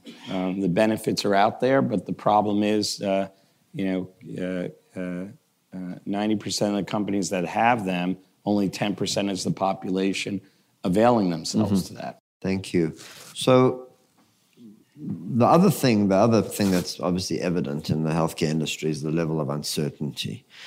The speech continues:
Speaker 2: There's still a significant amount of it. And whether it be uncertainty as to ultimately how the Affordable Care Act is gonna shake out, um, or other issues, reimbursement, and now even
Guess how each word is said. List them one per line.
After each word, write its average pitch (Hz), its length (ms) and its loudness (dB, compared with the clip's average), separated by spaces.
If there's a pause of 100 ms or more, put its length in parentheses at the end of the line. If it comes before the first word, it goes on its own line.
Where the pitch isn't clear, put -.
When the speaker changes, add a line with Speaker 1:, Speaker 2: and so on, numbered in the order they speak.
(140)
Speaker 2:
There's 80 180 -4
still - 420 0
a 76 60 -2
significant 90 840 0
amount 78 380 0
of 69 160 -4
it. - 200 -10 (640)
And 90 400 4 (180)
whether 92 400 6
it 78 160 2
be 90 640 6
uncertainty 92 800 0
as 82 300 -4
to 80 420 0 (540)
ultimately 92 500 -2
how 82 140 0
the 78 140 -4
Affordable 80 580 -2
Care 107 300 4
Act 98 360 0
is 82 100 -4
gonna 82 300 -2 (460)
shake - 380 2
out, 90 440 2 (760)
um, 76 360 -2
or 98 220 0
other 98 200 4
issues, 80 360 0
reimbursement, 90 800 2
and 82 120 0
now 90 140 2
even 90 440 2